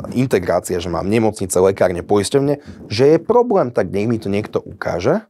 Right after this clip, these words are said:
na základe dát a poďme sa o tom baviť. Lebo najväčší krížový vlastník je tu štát, ktorý je v konflikte záujmov jak Brno.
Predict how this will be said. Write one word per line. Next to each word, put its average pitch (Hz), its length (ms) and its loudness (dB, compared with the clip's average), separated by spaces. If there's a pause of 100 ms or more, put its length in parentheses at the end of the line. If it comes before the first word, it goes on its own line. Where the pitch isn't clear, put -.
(220)
na 101 40 -6
základe 107 360 0
dát 107 240 2
a - 80 0
poďme 131 320 0
sa 113 200 0
o 107 120 0
tom 104 240 -2
baviť. 85 400 -6 (360)
Lebo 101 120 2
najväčší 135 480 2
krížový 107 480 2
vlastník 85 560 -6 (440)
je 104 120 2
tu 120 160 -4
štát, - 440 0 (280)
ktorý 98 240 2
je - 80 -10
v - 60 -20
konflikte 143 580 0
záujmov 101 560 0
jak 110 240 0
Brno. 87 480 -4